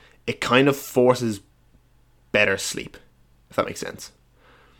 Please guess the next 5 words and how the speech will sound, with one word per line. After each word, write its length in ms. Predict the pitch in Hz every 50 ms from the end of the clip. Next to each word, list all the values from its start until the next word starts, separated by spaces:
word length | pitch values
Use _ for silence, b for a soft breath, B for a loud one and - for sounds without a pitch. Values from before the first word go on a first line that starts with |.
| b b b b b b _ _ _ _ _ _ _ _ _ _ _ -
I 160 | - 123 147 185
was 280 | 190 185 170 147 131
massively 840 | 127 127 127 135 139 135 131 131 131 123 120 131 - 131 120 120 120
sleep 240 | 113 - 113 104 -
deprived 400 | 104 110 113 123 165 202 -